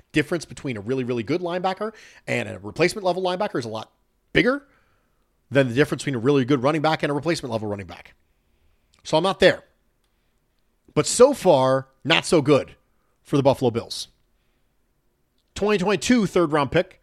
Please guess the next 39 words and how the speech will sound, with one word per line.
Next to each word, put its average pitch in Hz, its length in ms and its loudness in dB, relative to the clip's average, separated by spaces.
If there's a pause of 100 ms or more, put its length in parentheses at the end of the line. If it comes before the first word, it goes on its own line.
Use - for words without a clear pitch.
(100)
Terrell 160 260 4
Bernard, 156 440 0
has 139 160 -2
been 135 100 -6
hampered, 151 460 -2
likely 147 500 -2 (420)
out 147 240 0
of 120 120 -6
the 123 60 -4
week 120 300 -4
one 139 220 -2
starting 135 380 -2
competition 135 580 -4
at 120 120 -12
Mike 147 200 -4
linebacker 117 480 -4
due 139 140 0
to 165 60 2
a 147 40 2
hamstring 156 400 -2
injury. 113 300 -6 (840)
That 160 160 2
leaves 165 340 2 (260)
Tyrel 185 380 4
Dodson 160 460 2
in 135 140 -6
the 135 60 -2
driver's 160 420 0
seat - 240 -6
for - 80 -8
the 131 80 -2
role, 127 420 0 (1000)
and 151 120 2
it 151 60 0
hasn't 156 380 2
gone 151 260 2
well 123 200 4
so 143 180 0
far. 151 340 2